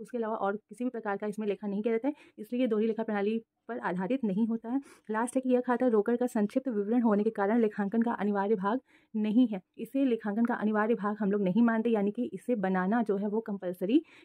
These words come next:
नहीं माना जाता, ये संस्था के रूप और प्रकृति पर निर्भर करता है। ठीक है, तो ये सारी विशेषताएं थी। देखिए, जो अर्थ है और विशेषता है ये हमारे exam में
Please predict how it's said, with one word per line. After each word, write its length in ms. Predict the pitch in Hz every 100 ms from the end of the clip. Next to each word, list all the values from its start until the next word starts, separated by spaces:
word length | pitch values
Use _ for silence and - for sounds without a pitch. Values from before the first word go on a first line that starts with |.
| -
नहीं 240 | 226 240
माना 220 | 240 185 185
जाता, 240 | 180 190
ये 260 | 190 233 277 - _
संस्था 260 | 220 208 226
के 160 | 240
रूप 300 | 220 226 269
और 120 | 185 220
प्रकृति 380 | 208 202 190
पर 120 | 214 269
निर्भर 300 | 202 190 202
करता 280 | 170 170
है। 80 | 185
ठीक 240 | 180 - 208
है, 60 |
तो 120 | 196
ये 140 | 214 254
सारी 180 | 240 220
विशेषताएं 560 | 202 196 185 202 214
थी। 180 | 233 254 - _ 226
देखिए, 220 | 233 220
जो 120 | 233
अर्थ 260 | 233 262 269
है 60 | 262
और 80 |
विशेषता 400 | 226 214 214 -
है 160 | 233 247
ये 160 | 226 240
हमारे 260 | 220 202
exam 420 | 220 196 - 196
में 220 | 214 220